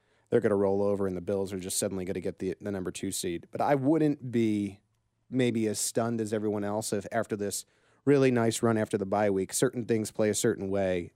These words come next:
Dolphins pull off the upset and Buffalo finds itself on the outside looking in, just kinda as we thought when they were around five hundred in the middle of the year. I think that's on the table because, like, when you,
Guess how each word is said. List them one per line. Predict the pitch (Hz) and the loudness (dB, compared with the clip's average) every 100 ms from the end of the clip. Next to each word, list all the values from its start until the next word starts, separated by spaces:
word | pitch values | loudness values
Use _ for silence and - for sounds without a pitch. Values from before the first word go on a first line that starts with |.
| - | 0
Dolphins | 117 113 113 104 | 2 2 0 -4
pull | 117 110 | -2 0
off | 101 - | 0 -2
the | 101 | -2
upset | 104 - 87 | -2 -2 -6
and | 92 | -2
Buffalo | 101 - 98 | -4 -2 -6
finds | - 98 90 | -4 -6 -6
itself | - 92 90 | -6 -6 -6
on | 92 | -6
the | 78 | -4
outside | 90 - 87 | -6 -4 -6
looking | 90 90 87 90 | -6 -10 -8 -6
in, | 95 101 | -6 -6
just | 101 | -6
kinda | - 95 90 - _ _ _ | -6 -8 -10 -14 _ _ _
as | 127 127 | 2 2
we | 117 | 0
thought | 110 107 104 - | 0 0 0 -2
when | 104 | -6
they | 101 | -4
were | 95 90 | -4 -4
around | 87 92 92 | -4 -6 -4
five | 110 101 | -4 -4
hundred | - 101 | -4 -4
in | 98 | -4
the | 95 | -4
middle | 95 98 95 | -4 -4 -4
of | 85 | -6
the | 82 | -4
year. | 95 107 - - _ - | -2 -2 -4 -18 _ 2
I | 202 | 4
think | 208 | 6
that's | 170 165 | 4 4
on | 135 | 2
the | |
table | 117 113 104 - | 4 2 2 -2
because, | - 120 151 147 | -2 2 2 4
like, | 139 113 - | 2 2 -4
when | - 151 | 2 4
you, | 139 | 4